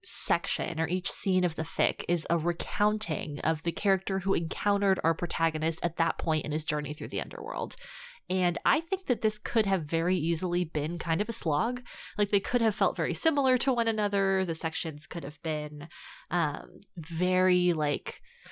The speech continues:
I don't know if didactic is the right <laughs> word necessarily, but very much like, "This is exactly what happened," I guess expository. Um, and instead, we got these really rich scenes that did so much character work, not only for our main dude, but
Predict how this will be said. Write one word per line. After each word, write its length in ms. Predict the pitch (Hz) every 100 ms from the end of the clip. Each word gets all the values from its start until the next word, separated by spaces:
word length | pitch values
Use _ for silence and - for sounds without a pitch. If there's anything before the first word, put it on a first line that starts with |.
| - -
I 80 | 254
don't 80 | 320
know 60 |
if 80 | 311
didactic 640 | 196 160 139 139 - 220 226
is 140 | 208
the 100 | 233
right 220 | 220 220
<laughs> 0 |
word 280 | 220 208 226
necessarily, 800 | 220 214 240 - 247 226 226 233
but 140 | 202
very 240 | 165 180 170
much 240 | - -
like, 160 | 170 - -
"This 160 | 330 339
is 100 | 214
exactly 680 | 165 190 190 240 277 277 269
what 180 | 233 -
happened," 640 | - 160 - 151 156 160
I 60 | 226
guess 100 | 220
expository. 840 | 196 - 156 156 - 147 147 - - - - - -
Um, 460 | 185 160 131 - -
and 280 | - 208 196
instead, 680 | - 196 - - 381 269 185
we 120 | 185
got 220 | 202 208
these 220 | 202 190 - -
really 400 | 262 311 294 240
rich 720 | 190 196 185 - - - - - - _ -
scenes 680 | - 269 262 175 139 156
that 120 | - -
did 200 | 202 180
so 180 | 202
much 220 | 202 269 -
character 500 | - 196 202 196 175
work, 260 | 170 160 170
not 120 | 170
only 240 | 214 269
for 200 | 214 165
our 160 | 156 156
main 260 | 151 151
dude, 380 | 147 147 143 151
but 100 | 175